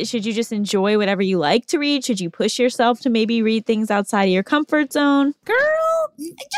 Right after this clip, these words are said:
Speaker 2: read whatever you want to read. I, like, push against the idea that we have to, like,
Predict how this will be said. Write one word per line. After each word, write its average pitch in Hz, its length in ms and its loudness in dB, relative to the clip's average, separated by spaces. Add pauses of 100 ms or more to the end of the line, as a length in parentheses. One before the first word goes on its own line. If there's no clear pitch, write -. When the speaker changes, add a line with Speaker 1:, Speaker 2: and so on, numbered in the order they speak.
(160)
Speaker 2:
read 640 300 -4 (140)
whatever 539 280 0 (200)
you 466 180 2
want 466 240 -2
to 427 220 0
read. 415 500 0 (100)
I, 392 300 2 (220)
like, 330 260 -2 (600)
push 294 380 -2
against 247 380 0
the 180 140 0
idea 156 840 0
that 160 140 0
we 165 140 -4
have 151 340 -4
to, 160 220 0
like, 147 360 -4